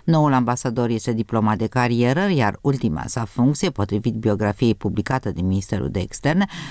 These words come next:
a fost de director al Departamentului Relații cu subiecții Federației, cu Parlamentul și asociațiile neguvernamentale. Actualul ambasador rus, Farid Muhammedshin, se află la Chișinău de aproape șase ani și mandatul său expiră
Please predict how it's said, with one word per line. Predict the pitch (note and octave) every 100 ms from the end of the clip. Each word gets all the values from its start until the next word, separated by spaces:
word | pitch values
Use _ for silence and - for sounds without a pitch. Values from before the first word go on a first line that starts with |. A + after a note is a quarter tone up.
| -
a | - G#3
fost | G3+ G#3
de | F3
director | B2 A#2 C3 - C3
al | A#2
Departamentului | G#2+ - G2 A2+ G#2 A2+ - B2 -
Relații | C3+ C3+ G2 G#2+ A2+
cu | - A2+
subiecții | - G#2+ F#3 - G2+
Federației, | - D#2 C2 B2+ - B2
cu | -
Parlamentul | - A#2 F#2 F#2+ G#2+ A#2+
și | A2+ - -
asociațiile | G#2+ - - A2+ - B2+ -
neguvernamentale. | - A#2 C#3+ - - - A1+ A#1 A#2+ - - - - - - - - -
Actualul | A#3+ G#3 G3 E3+
ambasador | C3+ B2+ B2 B2 A2+ A2+ G2 - B2+ A#2
rus, | C#3+ E3
Farid | - A#2+ B2 E3+
Muhammedshin, | B2 A2 A2+ G2 - - D3+ D3+
se | -
află | G#2+ - A2+
la | G2+
Chișinău | - G#2+ - A2+
de | G2+
aproape | - F#2+ -
șase | G#2+ G2+ F#2+ A2+
ani | A#2
și | A2+ B2+
mandatul | C3+ F#2 F2 -
său | - G#2 -
expiră | - - - G2 G2